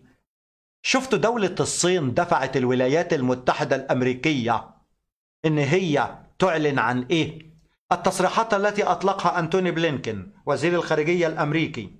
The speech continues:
ونانسي بيلوسي رئيسة مجلس النواب الأمريكية بعظمة لسانهم بيعترفوا فيها بسيادة دولة الصين على تايوان، وإن هم ما بيدعموش استقلال تايوان، وإن هم بيعترفوا بعظمة لسانهم لا يمكن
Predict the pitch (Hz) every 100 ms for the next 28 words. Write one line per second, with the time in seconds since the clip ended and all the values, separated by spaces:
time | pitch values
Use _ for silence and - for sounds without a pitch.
0 | - - 135 131 180 180 170 160 160 156
1 | 110 95 - - 139 180 185 160 170 170
2 | 165 165 151 151 170 175 160 160 156 151
3 | 151 165 151 117 123 123 - 135 127 175
4 | 170 165 156 151 180 175 123 139 101 -
5 | - _ _ _ _ _ _ _ _ -
6 | 165 135 185 196 190 160 185 190 139 120
7 | - - - - 147 156 160 180 143 180
8 | 175 170 165 - 180 156 160 160 170 123
9 | 117 104 - - 165 214 180 180 156 190
10 | 202 175 165 160 160 160 143 165 190 170
11 | 160 160 156 170 175 - 170 143 135 127
12 | - - 196 202 196 180 208 185 175 156
13 | 147 190 175 156 180 170 175 175 180 180
14 | 180 170 175 220 220 170